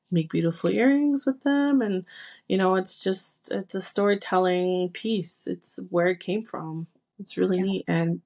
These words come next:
Speaker 1: oh man, deer stew is so good. <laughs>
Speaker 2: <laughs> I bet.
Speaker 1: Yeah, for those vegans, I'm sorry, but,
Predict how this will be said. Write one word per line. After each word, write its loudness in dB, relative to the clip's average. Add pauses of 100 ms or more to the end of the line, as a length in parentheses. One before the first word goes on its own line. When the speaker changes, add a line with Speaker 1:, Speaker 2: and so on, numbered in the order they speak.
(200)
Speaker 1:
oh 0
man, 0
deer 4
stew 0
is -4
so -2
good. -2 (120)
<laughs> - (920)
Speaker 2:
<laughs> - (1160)
I -2
bet. -2
Speaker 1:
Yeah, -4
for 2
those 4
vegans, -2
I'm -4
sorry, 0
but, -2